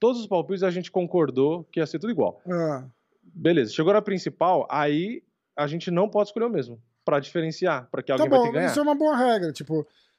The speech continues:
Speaker 1: Pronto,
Speaker 2: hum, a
Speaker 1: entendeu?
Speaker 2: gente pode, na luta principal não pode ser o mesmo.
Speaker 1: É, né, tipo, porque, na verdade, uma luta tem que ser diferente. Só isso, entendeu?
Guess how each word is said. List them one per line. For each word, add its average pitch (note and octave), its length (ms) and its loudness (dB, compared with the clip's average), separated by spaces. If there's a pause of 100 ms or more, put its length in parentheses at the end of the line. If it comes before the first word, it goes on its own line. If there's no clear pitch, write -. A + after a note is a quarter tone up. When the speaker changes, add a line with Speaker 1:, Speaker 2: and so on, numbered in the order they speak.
(220)
Speaker 1:
Pronto, F#3 280 2
Speaker 2:
hum, F#3+ 140 -10
a G3 40 0
Speaker 1:
entendeu? F3 200 4
Speaker 2:
gente F3 220 -6
pode, G3+ 300 2 (840)
na G#3+ 280 2
luta G3 300 2
principal G#3 480 0
não G#3+ 100 -2
pode G#3 220 0
ser A3 80 -2
o G#3 80 0
mesmo. A#2+ 280 -6 (960)
Speaker 1:
É, B3 340 0
né, B3 220 0
tipo, F3+ 300 -2
porque, F3+ 400 0 (320)
na A3+ 100 2
verdade, A#3 260 2
uma C#4 200 2
luta C#4 180 -4
tem C4+ 100 -8
que - 40 -14
ser C4 100 -8
diferente. - 540 -8 (420)
Só - 200 -4
isso, - 320 -8
entendeu? F3 260 -4